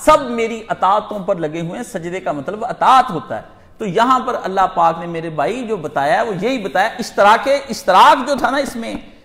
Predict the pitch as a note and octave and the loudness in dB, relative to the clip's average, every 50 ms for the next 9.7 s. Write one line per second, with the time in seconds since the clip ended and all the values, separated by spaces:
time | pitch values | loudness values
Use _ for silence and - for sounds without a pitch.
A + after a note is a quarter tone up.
0 | _ _ - A#3+ - B3+ B3 - B3 C4+ C4+ C4+ C4+ B3+ - E3 D#3+ D#3+ - D4+ | _ _ -10 -6 -4 -4 -4 -2 0 0 2 4 4 2 4 2 0 2 4 4
1 | E4+ F4 E4 E4+ D#4+ C#4 B3 - - A3+ G#3+ G3+ G3+ G3+ - G#3+ F#3 A3+ A3+ A3+ | 2 4 6 6 6 6 6 6 4 2 2 2 -4 -4 -4 -4 -4 -4 -4 -6
2 | G#3 F#3 E3+ - F3 C#3 C#3+ G3+ C4 C#4+ - F#3 G3 G3 G3 F#3+ - F3 F3+ - | -6 -6 -6 -6 -8 -8 -4 0 0 0 2 0 -2 -2 -4 -4 -2 -4 -4 -6
3 | G#3 B3 B3 - - F3+ B3+ D4 - D4+ - C#4 C4 B3+ C4 C4 - C4+ G#3+ A3+ | -8 -12 -6 0 4 4 4 4 2 0 0 0 0 0 -4 -6 -6 -4 -2 -2
4 | F3 D#3+ - - A3+ F#3+ D#3 C#3+ - - - - - - - - - C#3+ F3 G3+ | -2 -4 -6 -8 -6 -6 -4 -6 -6 -10 -14 -20 -20 -20 -12 -2 2 2 2 2
5 | A3+ A#3+ A#3 A#3+ G3+ - A#3 C#4 C#4+ - D#4+ D4+ D#4 C#4 B3+ C4 B3+ A#3+ A#3 A3 | 2 -2 -4 -4 -2 0 0 0 2 2 0 0 0 -4 -8 -6 -6 -8 -8 -8
6 | - B3+ A3+ A#3+ B3 B3+ A#3+ A#3 A3+ A3+ B3 A#3 G#3 G#3+ G3+ F#3+ G3 G3 G3 G3+ | -6 -6 -6 -4 -4 -4 -6 -4 -4 -4 -4 -2 0 0 0 -2 -4 -4 -6 -8
7 | - - - F#3 G#3 A#3+ C#4 G#4+ G#4+ F4+ D#4 D4+ C4+ C4 A#3+ - A#3+ A3+ B3+ A#3+ | -8 -4 -2 -2 0 0 -2 -6 -6 -2 2 2 2 4 2 0 -4 -4 -2 0
8 | G3+ A3 A3+ B3+ C4+ - F#3+ E3+ - F#3+ A#3 G4+ G4+ - B3 G#3+ B3 B3 C4+ C4+ | 2 2 2 2 2 0 -2 -2 -2 -4 -4 -4 -4 -4 -4 -2 0 0 0 0
9 | D4+ B3+ C4+ F#4 E4+ A3+ G#3+ G#3 F#3+ E3 F3+ E3+ - D#3 | -2 -2 -2 0 2 2 2 2 2 -2 -2 -2 -4 -8